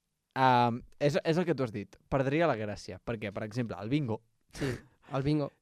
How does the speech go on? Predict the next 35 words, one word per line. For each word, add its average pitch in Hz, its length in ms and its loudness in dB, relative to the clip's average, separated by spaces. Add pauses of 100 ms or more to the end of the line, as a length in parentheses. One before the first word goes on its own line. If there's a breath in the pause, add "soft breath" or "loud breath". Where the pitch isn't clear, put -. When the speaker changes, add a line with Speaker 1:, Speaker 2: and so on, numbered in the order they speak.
(120)
Speaker 1:
es 135 160 2
juga 143 160 8
cada 117 180 0
dia. 101 220 -10 (800)
Speaker 2:
I 127 100 -16
Speaker 1:
Cada 139 280 4
Speaker 2:
ja - 20 -4
Speaker 1:
dia. 98 240 -8
Speaker 2:
tu 160 100 -6
no 147 120 -4
vols 127 160 -8
anar 113 160 -10
al 110 80 -10
bingo. 110 180 -8
Speaker 1:
No, - 80 -12 (340)
perquè 110 280 -4
és, 113 100 -6 (760)
és 113 220 -6
lujuria, 127 720 4
és - 220 -8
ludopatia, 127 880 0
és 123 260 -6
avarícia... 123 680 -4 (360 soft breath)
No. 113 240 -4
Speaker 2:
Tots 175 180 -4
els 160 140 -2
pecados. 127 420 -8
Speaker 1:
No, 127 220 0
tots 156 200 -4
els 185 120 -6
pecados 143 280 -2
capitals - 520 -2
són 160 200 -6 (140)
el 101 160 -6
bingo. 92 400 -10